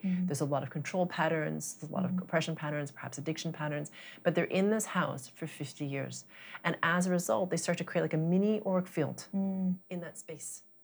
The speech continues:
Speaker 2: So you come into that space and it feels kind of weird and
Speaker 1: Mm.
Speaker 2: heavy and dark and you don't know why. You
Speaker 1: Yeah,
Speaker 2: know, it just
Speaker 1: okay.
Speaker 2: feels not good.
Speaker 1: Right.
Speaker 2: Like, if you're sensitive, you'll pick up on it,
Speaker 1: Yes.
Speaker 2: for example. And what you're picking up on is the little auric field that they created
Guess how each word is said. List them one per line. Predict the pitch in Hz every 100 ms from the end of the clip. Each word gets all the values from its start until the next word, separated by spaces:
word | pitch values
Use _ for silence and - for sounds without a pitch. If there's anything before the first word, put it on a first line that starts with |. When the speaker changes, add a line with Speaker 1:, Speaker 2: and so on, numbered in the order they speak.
| _ _ _ _ -
Speaker 2:
So | 196
you | 185
come | 196
into | 202 247
that | 269 247
space | - - - - - - - _ - -
and |
it | 165
feels | - 190 180
kind | - 151
of | 143
weird | 131 127
and | 123
Speaker 1:
Mm. |
Speaker 2:
heavy | 196 180 131 127 -
and | 139
dark | - -
and | 147
you |
don't | 151 151
know | 156
why. | 147 139 - - _ -
You | 190
Speaker 1:
Yeah, |
Speaker 2:
know, | 170
it | 170
just | 175
Speaker 1:
okay. | 175
Speaker 2:
feels | 175 156 147 -
not | 151 139 -
good. | 143 - 180 165
Speaker 1:
Right. | 170 175 190
Speaker 2:
Like, | 180 160
if |
you're | 170
sensitive, | 196 180 165 156
you'll | 147
pick | 170
up | 160 135
on |
it, | 131 - -
Speaker 1:
Yes. | 165 - -
Speaker 2:
for |
example. | 151 143 123 98 - - -
And | 170
what | 170
you're | 185
picking | 185 220 220 214
up | 220 202
on | 170
is | 160 147
the | 160
little | 156 160
auric | 170 160
field | - 196 180
that | 160
they | 156
created | - 165 147 135